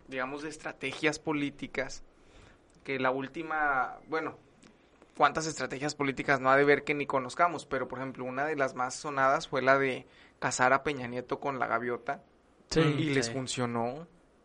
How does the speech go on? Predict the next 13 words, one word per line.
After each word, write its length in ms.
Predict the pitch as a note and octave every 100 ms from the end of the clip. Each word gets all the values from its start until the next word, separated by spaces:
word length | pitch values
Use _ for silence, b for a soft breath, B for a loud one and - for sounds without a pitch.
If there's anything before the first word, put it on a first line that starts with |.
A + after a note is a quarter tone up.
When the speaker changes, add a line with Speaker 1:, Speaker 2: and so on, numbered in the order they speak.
| _
Speaker 1:
y 140 | C#3+ C3
les 160 | B2+
funcionó. 460 | C3 B2 B2 B2 C#3
Casualmente 640 | C3+ - C3+ D3 D3+ D#3
ya 180 | D3 C3+
se 100 | A#2+
termina 360 | A#2 C3+ D3+ F3
el 80 | F3
sexenio 400 | D#3 F3+ F3+ G#3+
y 40 |
se 120 | F#3
divorciaron. 500 | C3 B2 B2 A#2+ A#2+ C3
Speaker 3:
Sí. 160 | C#3